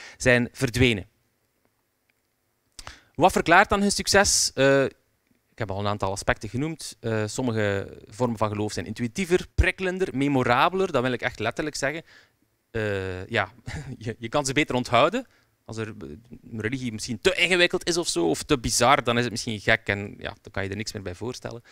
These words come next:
Eh, sommige religies zijn misschien ook beter in staat, eh, om een groep te doen samenklitten.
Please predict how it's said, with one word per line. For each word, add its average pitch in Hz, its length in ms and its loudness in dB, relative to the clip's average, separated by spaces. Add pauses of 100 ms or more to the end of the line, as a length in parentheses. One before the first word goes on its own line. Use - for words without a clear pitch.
(460)
Eh, 135 200 2
sommige 214 340 6
religies 214 380 4
zijn 185 140 4
misschien 190 260 -2
ook 156 140 -2
beter 175 280 -2
in 180 100 -4
staat, - 560 -2
eh, 143 300 2 (100)
om 156 360 0 (120)
een 147 180 -4
groep 220 300 -4
te 147 120 -4
doen 151 340 -2 (300)
samenklitten. 156 1200 -2